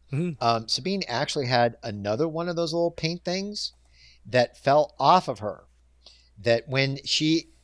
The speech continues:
Speaker 2: it, when she exploded the one that was on Rock, she also exploded the one over to the other area and accidentally painted the eight point five Womp Rats. And the point five is the one that happened to have had the thing fall on top of.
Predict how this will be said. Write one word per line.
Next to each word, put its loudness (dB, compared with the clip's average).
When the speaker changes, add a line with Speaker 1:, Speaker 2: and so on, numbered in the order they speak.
Speaker 2:
it, -6
when -2
she 0
exploded 2
the 4
one 0
that -2
was -2
on 2
Rock, -2
she -8
also 4
exploded 2
the 0
one 2
over 4
to -6
the -4
other 0
area -2
and 0
accidentally 2
painted -2
the -4
eight 2
point -2
five 2
Womp -4
Rats. 0
And 4
the 2
point -2
five 0
is -2
the -4
one 2
that -2
happened 2
to -2
have -4
had 0
the -6
thing -4
fall 0
on -6
top -6
of. 2